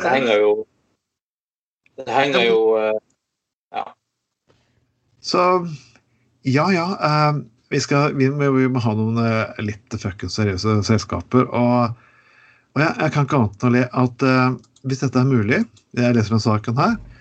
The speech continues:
Speaker 2: så vil jeg at gutta på gulvet faktisk skal gå og søke koronastøtte i, til bygget splitter nytt studio. Frikjøp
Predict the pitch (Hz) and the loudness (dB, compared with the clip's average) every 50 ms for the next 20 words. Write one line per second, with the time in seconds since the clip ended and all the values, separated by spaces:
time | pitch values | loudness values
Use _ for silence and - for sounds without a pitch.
0 | - - _ _ - _ _ _ _ _ _ - - _ - _ _ - - - | -20 -20 _ _ -20 _ _ _ _ _ _ -20 -20 _ -20 _ _ -4 -2 0
1 | - - - 151 170 226 226 180 156 165 170 - - - 160 151 - 117 104 113 | 0 2 2 2 2 2 2 2 2 2 0 -4 -4 -2 -2 0 0 -2 0 2
2 | 135 123 113 87 92 123 143 151 - 135 117 113 - 127 123 - - - - - | 2 2 2 0 0 -2 -2 0 0 -2 -4 0 0 0 0 0 -2 -6 -8 -8
3 | - - 120 123 127 120 110 113 101 110 120 - - 117 - - 90 - - 113 | -4 0 2 2 2 2 2 0 0 -2 -4 -2 -2 -2 -2 -2 -8 -2 -2 0
4 | 107 95 95 107 107 104 127 117 113 - 175 214 233 _ _ - _ _ - 123 | 0 0 -2 -4 -2 0 -2 -2 0 0 -2 -2 -2 _ _ -20 _ _ -2 0
5 | 123 120 110 104 107 - - 123 117 107 95 107 107 101 - - _ 117 113 - | 2 2 0 -2 -6 -4 -2 0 0 2 0 -2 -4 -6 -8 -4 _ -2 0 2
6 | 123 120 120 123 120 - - 113 101 110 131 160 - 104 - - - - - - | 2 2 2 0 -2 -2 -2 -2 2 2 0 0 0 -2 -4 -12 -20 -20 -20 -20
7 | _ _ _ - 160 160 127 107 - 127 113 | _ _ _ -2 0 0 0 2 2 0 0